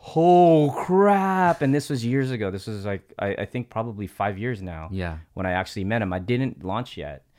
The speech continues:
Speaker 1: Or four years, yeah, about something like that. And I didn't really launch yet. I wasn't sure if I wanted to. But man, that was one really pivotal meeting that just put a lot of wind in my sails to go, "Wow, if, if Nick had that story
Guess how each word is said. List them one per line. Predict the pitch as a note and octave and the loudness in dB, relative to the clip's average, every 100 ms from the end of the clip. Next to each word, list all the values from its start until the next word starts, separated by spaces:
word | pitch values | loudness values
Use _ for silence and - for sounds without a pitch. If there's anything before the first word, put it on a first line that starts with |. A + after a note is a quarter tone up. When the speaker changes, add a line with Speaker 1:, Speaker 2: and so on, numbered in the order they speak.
| _ _ | _ _
Speaker 1:
Or | - | -4
four | A#2 - | 0 0
years, | C#3 C#3 - | 0 -2 -2
yeah, | G#2+ F#2+ | -2 0
about | F#2 F2+ | 0 -6
something | - A#2+ A#2+ | -6 -8 -6
like | G2 - | -6 -4
that. | F#2+ | -6
And | F#2+ | -4
I | G2+ | -4
didn't | B2 | -4
really | A2 A2 F#2+ | -4 -4 -4
launch | F2+ G#2 - | -4 -6 -4
yet. | A#2+ | -4
I | G#2 | -4
wasn't | F#2 F#2+ | -4 -12
sure | - F#2+ | -10 -10
if | - | -8
I | |
wanted | D#2+ D#2+ G#2 A2+ | -8 -6 -6 -6
to. | - C3+ C3+ _ _ _ _ | -6 -6 -6 _ _ _ _
But | G2+ G2 | -6 -4
man, | G#2 G#2 F#2+ | -2 -2 -4
that | G2 | -6
was | F2+ | -6
one | G2 A2+ G#2 F2+ | -6 -4 -4 -4
really | G#2+ A2+ | -4 -4
pivotal | G#2 A2 G2+ F#2+ | -4 -8 -6 -6
meeting | F2+ G2 G#2 G2 F2+ | -4 -4 -4 -4 -6
that | D#2 | -8
just | F#2 - | -12 -14
put | - G2+ - | -8 -8 -6
a | F2 | -8
lot | F2 F2+ F#2 | -4 -2 -2
of | F#2 | -4
wind | F#2+ F#2 | -6 -6
in | E2+ | -8
my | E2 | -12
sails | - G#2+ A#2 A2 | -10 -6 -4 -6
to | - | -10
go, | F2+ | -10
"Wow, | D2+ D#2 F2+ C#2 | -10 -6 -6 -6
if, | - - _ - - | -12 -20 _ -20 -18
if | - - | -18 -10
Nick | F#2 C3+ F3 _ _ | -6 -6 -8 _ _
had | F#2+ F2 | -8 -6
that | F2+ - _ _ _ _ _ | -8 -8 _ _ _ _ _
story | - - A#2+ C3 B2 G1+ | -20 -8 -4 -4 -4 -10